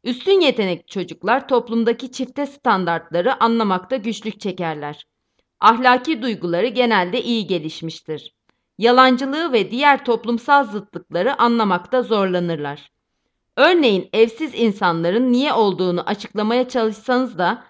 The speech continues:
verdiğiniz cevapla pek yetinmeyebilirler. Sizin için sıkıntı verici olsa da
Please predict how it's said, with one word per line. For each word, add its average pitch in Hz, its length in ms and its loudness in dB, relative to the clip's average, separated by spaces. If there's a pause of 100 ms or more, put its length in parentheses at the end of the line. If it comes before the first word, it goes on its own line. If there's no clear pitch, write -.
(180)
verdiğiniz 240 600 4
cevapla 214 520 0
pek 269 260 -4
yetinmeyebilirler. 202 1200 -2 (540)
Sizin 339 280 0
için 220 260 0
sıkıntı 247 480 -4
verici 208 300 2
olsa 202 480 -2
da 180 280 -4